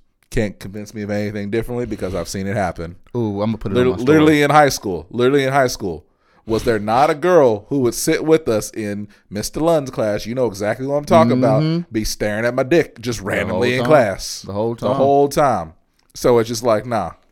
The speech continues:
Speaker 2: Hold on, I gotta find it real quick. I'ma show it to you.
Speaker 1: We
Speaker 2: I
Speaker 1: get objectified too. But I
Speaker 2: Facts.
Speaker 1: will also say that men are way more predatory.
Speaker 2: Facts.
Speaker 1: So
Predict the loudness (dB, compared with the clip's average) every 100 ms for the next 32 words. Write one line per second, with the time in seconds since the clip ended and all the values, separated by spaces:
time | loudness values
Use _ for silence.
0 | _ _ _ _ -6 -4 -4 -6 -4 -4
1 | -4 -8 -10 -10 -10 -8 -8 -8 -14 -18
2 | _ -20 _ _ _ _ _ _ _ _
3 | _ _ _ _ _ -6 -4 0 -2 -2
4 | -2 -4 -4 -2 -2 -2 -4 -4 -6 -12
5 | _ 4 4 6 6 6 4 2 0 -4
6 | -2 -2 -6 -6 -6 -6 -6 -4 -6 -6
7 | -6 -6 -8 -8 -10 -10 -12 _ _ _
8 | _ _ _ 2 6 6 6 -6 -18 _
9 | _ _ -10 -10 -12